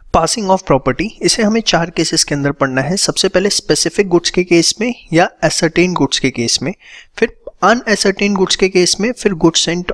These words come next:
on approval के केस में और transfer of property in case of reservation of right of disposal। इस टॉपिक को हम चार ब्रॉड हेडिंग्स के अंदर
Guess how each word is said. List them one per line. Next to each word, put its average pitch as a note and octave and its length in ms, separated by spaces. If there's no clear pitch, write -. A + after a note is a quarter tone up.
on D#3 160
approval D#3 460
के F#3 100
केस E3 340
में G3+ 200
और F3 180
transfer C#3 380
of F3 100
property D3+ 340
in D3+ 160
case C3+ 180
of E3 220
reservation C3 500
of D3 100
right A#2 260
of C#3+ 60
disposal। - 520
इस - 140
टॉपिक D3+ 280
को - 120
हम F#3 220
चार E3 360
ब्रॉड D3+ 280
हेडिंग्स C3 400
के - 80
अंदर B2 260